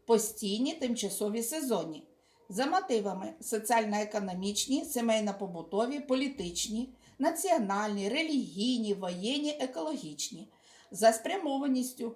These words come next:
Внутрішні, зовнішні, еміграції і імміграції. Е, з-, сьогодні ми будемо з вами працювати з картою.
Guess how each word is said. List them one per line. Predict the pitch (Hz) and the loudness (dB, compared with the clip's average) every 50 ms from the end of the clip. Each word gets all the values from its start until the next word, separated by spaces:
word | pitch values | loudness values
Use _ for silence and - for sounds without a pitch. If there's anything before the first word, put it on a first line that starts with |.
| - - | -10 -14
Внутрішні, | 170 165 190 196 214 240 254 247 277 240 285 - - - 302 302 320 330 - - _ _ | -8 -4 0 2 2 2 2 0 -2 0 0 2 0 0 -2 -4 -4 -6 -10 -14 _ _
зовнішні, | - 190 175 185 202 196 196 196 190 180 180 - - 208 185 180 - - - _ _ _ _ - | -12 -10 -4 0 0 2 2 0 -2 -4 -2 -2 -2 -4 -6 -8 -10 -12 -18 _ _ _ _ 0
еміграції | 226 208 185 175 165 175 175 175 220 269 269 - - 302 294 311 - - 220 | 0 0 0 -2 -4 -4 -2 0 0 0 -2 -4 -6 -4 -4 -6 -6 -4 -2
і | 226 247 247 - - _ - | -2 -2 -4 -6 -12 _ -2
імміграції. | 233 233 208 190 185 175 165 170 160 160 160 - - 170 156 170 220 - _ _ _ _ _ _ _ _ _ _ _ _ _ _ _ _ _ _ - - - _ _ _ _ _ _ _ _ _ _ _ _ _ _ _ _ _ _ _ _ _ _ _ _ _ _ _ _ _ _ _ _ _ _ _ _ _ _ _ _ _ _ _ _ _ _ _ - | 0 0 0 0 -2 -4 -6 -4 -4 -4 -6 -6 -10 -14 -16 -18 -20 -20 _ _ _ _ _ _ _ _ _ _ _ _ _ _ _ _ _ _ -20 -20 -20 _ _ _ _ _ _ _ _ _ _ _ _ _ _ _ _ _ _ _ _ _ _ _ _ _ _ _ _ _ _ _ _ _ _ _ _ _ _ _ _ _ _ _ _ _ _ _ -2
Е, | 214 208 202 202 | 0 2 2 0
з-, | 214 202 - - - _ _ - | 0 -4 -10 -12 -16 _ _ -14
сьогодні | 220 - - - 339 403 453 - 415 330 | -10 -6 -2 2 4 4 4 4 2 2
ми | 302 | 2
будемо | 269 285 285 285 269 262 262 | 2 2 2 0 0 0 0
з | 226 226 | 2 2
вами | 262 269 320 339 381 | 2 2 2 2 0
працювати | - 277 226 - - 226 220 233 262 254 294 285 | -2 -2 -2 -2 -2 0 2 2 2 2 0 -2
з | 262 - | -2 -2
картою. | - - 196 175 180 - - 202 214 202 202 240 247 | -4 -4 -4 -4 -6 -6 -6 -4 -4 -4 -4 -6 -8